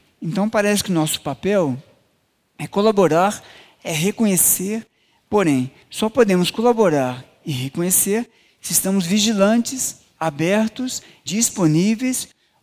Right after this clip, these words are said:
e especialmente nessa postura ou nessa posição da humildade,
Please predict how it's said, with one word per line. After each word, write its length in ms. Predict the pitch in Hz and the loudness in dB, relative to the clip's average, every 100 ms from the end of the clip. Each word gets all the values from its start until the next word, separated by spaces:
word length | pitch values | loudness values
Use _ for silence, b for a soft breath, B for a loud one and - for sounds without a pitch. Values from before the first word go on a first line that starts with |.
| - | -8
e 160 | 160 | -2
especialmente 680 | 214 - 240 226 185 190 214 | -2 0 -2 0 0 0 0
nessa 200 | 220 226 | -2 -2
postura 800 | 220 220 190 - 220 240 175 135 - b b | 0 -2 -2 -4 -4 -2 -2 -4 -8 b b
ou 120 | 151 | -2
nessa 260 | 170 190 202 | 0 0 -2
posição 840 | - 220 208 196 - - 233 240 | 0 2 2 2 2 2 0 2
da 140 | 185 | 2
humildade, 840 | 170 180 160 139 175 202 170 131 | 2 2 0 0 0 0 0 -2